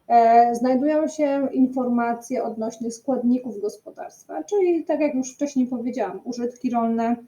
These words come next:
e, wielkość stada, e, posiadane lub przejmowane maszyny, posiadane lub przejmowane budynki,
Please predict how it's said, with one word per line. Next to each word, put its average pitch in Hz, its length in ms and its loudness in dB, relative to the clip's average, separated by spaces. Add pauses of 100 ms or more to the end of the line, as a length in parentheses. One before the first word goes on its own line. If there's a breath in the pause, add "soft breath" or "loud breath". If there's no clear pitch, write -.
(480 loud breath)
e, 220 760 0
wielkość 254 480 0
stada, 214 640 -4 (280)
e, 233 200 2
posiadane 233 640 -2
lub 254 280 -4
przejmowane 240 640 -2
maszyny, 220 600 -4 (260)
posiadane 233 840 -2
lub 226 240 -6
przejmowane 226 600 -2
budynki, 208 680 -6